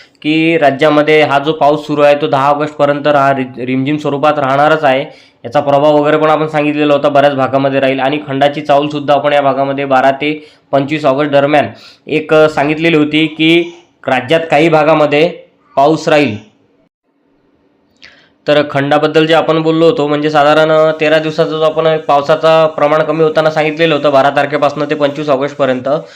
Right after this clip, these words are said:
तर यामध्ये आपण काही विदर्भातील काही जिल्ह्यांचं आपण जे नाव घेतलेलं होतं की जसे की यवतमाळ जिल्हा झाला, वाशिम जिल्हा, बुलढाणा झाला, तसेच अमरावती आणि दक्षिण भाग या माध्यमात. तर, अ, शेतकरी मित्रांनो, आपण सांगू इच्छितो की विदर्भामध्ये या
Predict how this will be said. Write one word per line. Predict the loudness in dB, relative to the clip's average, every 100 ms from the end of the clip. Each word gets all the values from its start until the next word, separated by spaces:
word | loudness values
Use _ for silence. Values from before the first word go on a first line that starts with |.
| -20 -8
तर | 0
यामध्ये | 2 2 2
आपण | 2 2
काही | 2 2 2
विदर्भातील | 2 2 4 2 0 0
काही | 0 0
जिल्ह्यांचं | 0 0 0 0
आपण | 0 0 -2 -2
जे | 0
नाव | 2 0
घेतलेलं | 0 0 0
होतं | 0 -2
की | -2 -4
जसे | -4 -4
की | -4 -4 -4 -8 -20 _ 0
यवतमाळ | 2 2 2 2
जिल्हा | 2 4
झाला, | 4 4
वाशिम | 2 0 -2
जिल्हा, | 0 0
बुलढाणा | 0 2 2 2
झाला, | 2 2
तसेच | -2 -2
अमरावती | -2 0 -2 0 0
आणि | 0
दक्षिण | 0 -2 -4 0
भाग | 0 2
या | 0
माध्यमात. | 0 -2 -4 -6 -12 -20 _ _ -2
तर, | 2
अ, | 2 0
शेतकरी | -2 0
मित्रांनो, | 0 0 2 2
आपण | 0 -2
सांगू | 0 0
इच्छितो | -2 -4 -4
की | -4 -4
विदर्भामध्ये | -2 0 2 2 2 2 2 0 -4 -20 _ _ _ -10
या | -2 2 4 6 4